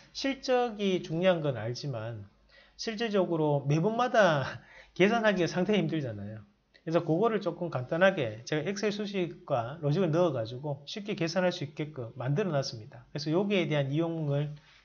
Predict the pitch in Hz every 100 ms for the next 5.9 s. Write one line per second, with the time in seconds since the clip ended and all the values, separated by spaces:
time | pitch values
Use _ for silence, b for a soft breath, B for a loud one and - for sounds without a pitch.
0 | B 135 117 110 110 - 208 202 156 -
1 | 123 - _ _ _ _ _ _ - 143
2 | 180 175 147 - - - 156 139 190 -
3 | B B B - - 220 233 208 214 165
4 | 131 143 151 131 127 110 - - _ -
5 | 127 127 131 143 - 117 147 202